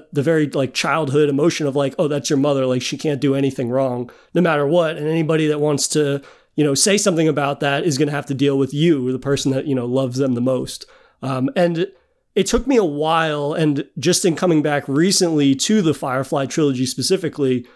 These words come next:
to kind of do a one eighty on them. And, you know, compared to definitely <laughs> if, uh, like you had seen on Letterboxd, I had them rated, uh, very, very low. And, uh, I think we'll get to the root of, like, why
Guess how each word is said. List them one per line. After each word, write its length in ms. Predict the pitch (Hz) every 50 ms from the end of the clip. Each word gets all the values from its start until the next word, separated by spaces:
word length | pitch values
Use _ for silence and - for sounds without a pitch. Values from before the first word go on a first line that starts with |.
| _ _ _ _ _ _ -
to 480 | - 180 165 151 147 139 139 135 135 - _ _ _ _ _ _ _ _ _ -
kind 180 | - 180 180
of 160 | 156 131 117
do 160 | - 233 240 220
a 40 |
one 260 | 190 165 175 190 185 175
eighty 280 | 170 170 170 170 160
on 240 | 147 151 151 151 147
them. 160 | 139 139 139
And, 240 | 143 135 135 143 -
you 60 | 160
know, 260 | 135 143 139 139 - _ _ _ _ _ - 165 131 - -
compared 360 | - 151 123 151 160 147 123
to 140 | - 143 123
definitely 560 | 117 - 156 - - 156 143 135 - 180 143
<laughs> 60 | 127
if, 100 | - -
uh, 220 | 143 139 135 127 - - - - - - -
like 200 | 143 135 131 -
you 100 | 156 147
had 120 | 143 123
seen 240 | - - 165 156 143
on 160 | 143 139 139
Letterboxd, 500 | 143 156 156 151 135 139 135 131 - -
I 40 | 151
had 140 | 127 156 160
them 140 | 156 151 143
rated, 380 | 147 147 147 139 143 139 127 139
uh, 280 | 131 131 127 127 - -
very, 360 | 131 107 147 170 180 175 160
very 240 | 135 170 165 160 143
low. 540 | 139 135 139 143 143 131 123 120 117 - _ -
And, 360 | 147 143 135 131 135 127 - _ - _ _ _ _ -
uh, 180 | 123 123 127 135
I 80 | 139 143
think 360 | - 180 160 147 - - - - _ _ -
we'll 140 | 156 139 139
get 160 | 143 147 147
to 100 | - 156
the 100 | 139 135
root 200 | 127 135 139 139
of, 120 | 135 113 135
like, 220 | 135 131 131 131
why 600 | 127 120 127 131 139 135 135 135 131 131 131 127